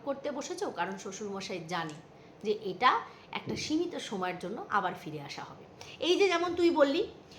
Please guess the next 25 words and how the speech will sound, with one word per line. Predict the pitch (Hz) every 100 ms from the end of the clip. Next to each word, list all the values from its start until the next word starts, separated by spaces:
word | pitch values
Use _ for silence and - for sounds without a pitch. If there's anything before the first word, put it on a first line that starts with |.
| -
তুই | - 403
বললি, | 427 392 415 403
উম, | 294
"হ্যাঁ, | 277 269 311 320
ওর | 320 294 294
তো | 339
মায়া | 302 240 262
জন্মে | 294 302 311
গেছে, | 320 320 539 311 - - -
আহ, | - 220
শেডুর | 226 285 254 277
ওপরে, | 294 415 453 247
ও | - 262
বলেছে | 226 226 247 311 392
আমি | 247 247 247 233
ছুটির | 262 247 202
দিন | 247
যদি | 233 233 247
ওকে | 220 226
নিয়ে | 233 226
যাই, | 262 330
আবার | 254 220
বিকেলে | 196 190 208 214
চলে | 220 208
আসবো, | 269 339